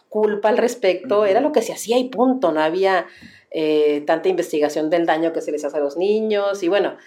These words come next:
Speaker 1: ahora hay información de todo tipo, entonces las mamás como que nos, de tanto analizar la situación, como que nos paralizamos, ¿no? O sea, como,
Speaker 2: Ujú.
Speaker 1: "Híjole, estoy, estoy haciendo bien, estoy haciendo mal,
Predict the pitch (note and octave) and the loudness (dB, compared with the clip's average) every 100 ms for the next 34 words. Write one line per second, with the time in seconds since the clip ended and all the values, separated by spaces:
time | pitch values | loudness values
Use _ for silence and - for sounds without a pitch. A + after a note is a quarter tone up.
0 | - - - E3 F3+ G#3 G#3 G#3 G3+ - | -20 -8 -2 2 2 2 2 0 -4 -10
1 | - G3 F#3 E3 E3 F3+ F#3+ G3 G3 F#3+ | -8 -6 -2 -2 0 -4 0 0 2 -2
2 | F#3 G#3+ G3+ - G3+ F#3+ D#3+ D#3+ D#3+ G3 | 2 2 2 0 2 4 2 2 0 -2
3 | F#3 E3 D3+ D3 - - - - - _ | 0 2 0 -2 -4 -12 -14 -14 -16 _
4 | C3+ F#3 F#3+ F#3+ G3 A3+ A#3+ A3+ F3+ D#3+ | -6 -4 -2 -2 -2 0 2 2 2 0
5 | F3+ E3+ E3 E3 F3+ G3 A3 A3 E3+ E3 | 0 0 0 -2 0 0 -2 -2 -4 -2
6 | F#3 F#3 G#3 F#3+ E3+ D#3 E3 D#3 D3 F3+ | -2 0 -2 -2 -2 -2 -2 0 0 -2
7 | F3+ D3 G3+ B3+ - F3+ D3 D3+ C3+ B2+ | -2 -4 -8 -10 -14 -8 -2 0 0 -2
8 | - - - - G3+ G#3 F#3 - F3+ F#3+ | -12 -20 -20 -6 -2 0 0 0 -4 -2
9 | F#3 F3 F3+ F3+ E3 F#3+ G#3+ F#3 E3 F3 | -2 -2 -2 0 0 2 0 0 -2 0
10 | E3 D#3+ G3 G#3 | -2 2 2 2